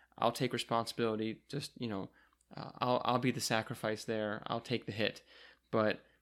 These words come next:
if they come for the people who are vulnerable or the people who are under your care, you can't just throw them under the bus.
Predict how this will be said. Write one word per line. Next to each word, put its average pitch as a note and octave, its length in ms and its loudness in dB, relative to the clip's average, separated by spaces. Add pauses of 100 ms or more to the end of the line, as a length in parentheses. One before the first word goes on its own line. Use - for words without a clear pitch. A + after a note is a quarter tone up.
(120)
if - 180 -6
they A2 100 2
come C3+ 580 4 (420)
for A#2 300 -2
the A2+ 160 -2
people A#2 760 0 (300)
who B2 120 -4
are G#2 80 2
vulnerable D3 760 6 (260)
or A#2+ 120 -6
the G#2+ 100 -2
people A#2+ 440 -4
who B2 80 0
are - 120 0
under A2+ 160 -2
your G2+ 180 -2
care, C3 640 4 (420)
you C3 220 0
can't C3+ 380 0
just - 240 -4
throw A2+ 200 4
them A2+ 200 0
under G2+ 180 -4
the - 100 -8
bus. - 420 -10